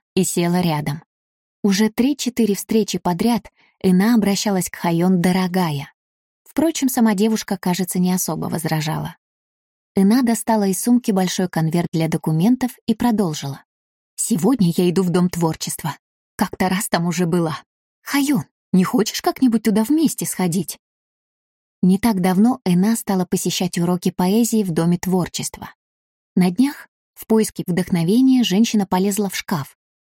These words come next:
и достала плетёную корзину с письмами двадцатилетней давности.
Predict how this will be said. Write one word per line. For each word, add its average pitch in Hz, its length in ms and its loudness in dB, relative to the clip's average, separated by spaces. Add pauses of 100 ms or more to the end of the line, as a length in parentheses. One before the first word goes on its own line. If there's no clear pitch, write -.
(140)
и 208 80 0
достала 214 520 0
плетёную 185 580 0
корзину 180 480 0
с - 80 -4
письмами 151 640 -4 (140)
двадцатилетней 175 800 -2
давности. 156 600 -6